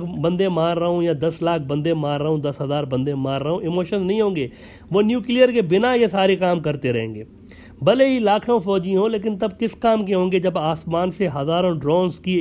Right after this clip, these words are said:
एक फ़ौज उनके सामने उ-, आएगी और नीचे गिर के फट जाएगी। हज़ारों लोगों के बीच एक ड्रोन, खुदकुश ड्रोन नीचे गिरा, फट गया। आर्टिफिशियल इंटेलिजेंस से ये ह्यूमन टारगेट्स को, मिलिट्री इंस्टॉलमेंट्स को ढूंढ ढूंढ कर हिट कर रहे होंगे, तब क्या होगा,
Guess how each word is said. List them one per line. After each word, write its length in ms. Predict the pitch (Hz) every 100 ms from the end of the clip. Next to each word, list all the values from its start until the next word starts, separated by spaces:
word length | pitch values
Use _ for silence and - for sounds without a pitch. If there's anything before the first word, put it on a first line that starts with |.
| 160
एक 160 | 156 -
फ़ौज 420 | - 185 214 180
उनके 220 | 180 175
सामने 340 | - 147 170 165
उ-, 120 | 160 -
आएगी 360 | 139 151 151 165
और 240 | 160 156 - - - -
नीचे 280 | 170 175 190
गिर 160 | 160
के 100 | 156 170
फट 240 | - 143
जाएगी। 360 | 147 139 131 135 - - - -
हज़ारों 360 | 143 185 202 185
लोगों 220 | 175 175
के 60 | 160
बीच 220 | 147 170
एक 120 | 165
ड्रोन, 340 | 151 131 170 170
खुदकुश 420 | 175 190 - 170
ड्रोन 360 | 151 165 147 113 - - - - -
नीचे 300 | 202 196 214
गिरा, 220 | 202 220
फट 240 | 214 185 175
गया। 260 | 170 156 156 - - -
आर्टिफिशियल 580 | 180 185 208 196 220 202
इंटेलिजेंस 540 | 180 202 202 202 190
से 140 | - 202
ये 180 | 190
ह्यूमन 280 | 165 170 185
टारगेट्स 420 | 165 175 165 175 165
को, 180 | 190 175
मिलिट्री 360 | 165 170 170
इंस्टॉलमेंट्स 580 | 170 160 165 165 170 -
को 100 | 196
ढूंढ 360 | 147 175 226 190
ढूंढ 200 | 196 214
कर 140 | 202
हिट 140 | 165 160
कर 160 | 160 139
रहे 140 | 131
होंगे, 240 | 120 123 127
तब 280 | - 220 -
क्या 120 | 220
होगा, 380 | 208 196 185 175